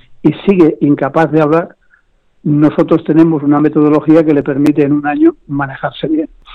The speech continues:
Speaker 2: Entonces, bueno, pues lo estuvimos hablando, lo estuvimos viendo y realmente lo que ha, lo que ha creado es un, un entorno en el que hay miles de, de pequeñas, eh, sketches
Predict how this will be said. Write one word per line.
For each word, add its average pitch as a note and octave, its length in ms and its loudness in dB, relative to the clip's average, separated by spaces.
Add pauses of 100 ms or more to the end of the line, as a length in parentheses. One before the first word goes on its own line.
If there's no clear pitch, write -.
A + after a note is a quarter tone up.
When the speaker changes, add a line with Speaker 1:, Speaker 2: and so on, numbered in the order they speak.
(400)
Speaker 2:
Entonces, D#3 320 2
bueno, D#3+ 240 4
pues E3+ 140 -6
lo D3+ 80 -2
estuvimos D3+ 440 2
hablando, F#3 400 2
lo E3 80 -2
estuvimos D3+ 420 0
viendo F3 320 2
y E3+ 40 4
realmente C#3 520 -2
lo D3 140 -2
que D3 160 -6
ha, C#3+ 140 -4 (240)
lo D3 180 -4
que D#3+ 120 -2
ha C#3+ 60 0
creado D3+ 420 0
es D#3 100 -6
un, C#3+ 320 4 (400)
un D#3+ 200 4
entorno D3+ 520 4
en C#3 60 0
el C3+ 160 -6
que C#3+ 180 -4
hay D3 300 2
miles D#3 580 2
de, C#3 440 0
de C#3+ 380 0
pequeñas, D3+ 540 4 (160)
eh, D3 1040 -2
sketches E3 440 0